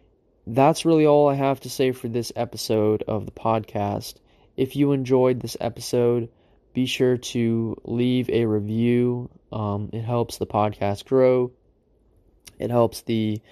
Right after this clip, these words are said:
podcast get out to more people so more people can hear the voice, hear the message, and make sure you share it on social media. Share it on Facebook, share it on Instagram, share it on Twitter,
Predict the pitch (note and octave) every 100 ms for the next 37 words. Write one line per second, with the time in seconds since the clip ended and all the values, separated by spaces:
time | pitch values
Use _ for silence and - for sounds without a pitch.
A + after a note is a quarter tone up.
0 | - _ _ - A2 G#2+ A2 - A2+ A2
1 | A2+ A2 A2 C3+ - B2+ B2 - A2+ A2
2 | - A#2 A2+ A2 A#2 A#2 A2+ G#2+ A2+ A#2+
3 | B2 B2 - - _ - C#3+ _ - A#2
4 | A2 A2 A#2 - A#2 A#2 A#2 - - _
5 | _ _ - A#2 A2+ A2+ B2 C3 E3 D3+
6 | C3+ - C3 D3+ D#3 D3 - B2+ B2 B2
7 | C3 - A#2+ C3 B2 G#2+ - A2+ A#2+ A#2+
8 | A#2 A#2 - A#2 A2+ - A2+ A#2 A#2 A2+
9 | - A#2+ - A2+ A2+ A2+ A2+ A2 A2 A2
10 | A2 A#2 A2+ A2+ A2